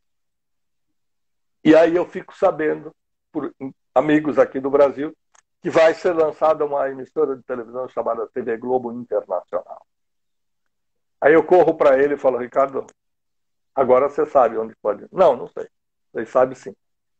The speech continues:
Tem uma empresa que vai começar." Contei a história inteira pra ele. Ele falou, "Ah, podemos pensar nisso." Aí, mais do que depressa, corri até o casal vinte,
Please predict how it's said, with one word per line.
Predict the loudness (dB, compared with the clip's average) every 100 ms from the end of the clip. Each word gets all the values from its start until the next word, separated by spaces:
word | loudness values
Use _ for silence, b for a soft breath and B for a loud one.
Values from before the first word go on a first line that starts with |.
| _ _
Tem | 2
uma | 4 2
empresa | 2 4 4 2
que | -4 0
vai | 4 4
começar." | 2 -2 -2 0 4 4
Contei | 2 -2 0 0
a |
história | 0 0 0 -2
inteira | -8 -16 -4 -2 0
pra | 2 0
ele. | 0
Ele | -6
falou, | -4 0
"Ah, | 0 -2
podemos | -4 -4 -2
pensar | -6 0 0 0
nisso." | -8 -18 _ _ _ _ _ _ _ _ _ _ _ _
Aí, | 2 4 4
mais | 4 4 2
do | -4
que | -6
depressa, | -8 0 4 4 2 -6 -2
corri | 0 2 4 4
até | 4 4 2 2 -2 _ _ _ _ _ -14
o |
casal | 0 2 4 4 4 2 -4 _
vinte, | -4 -2 -2 -6 -12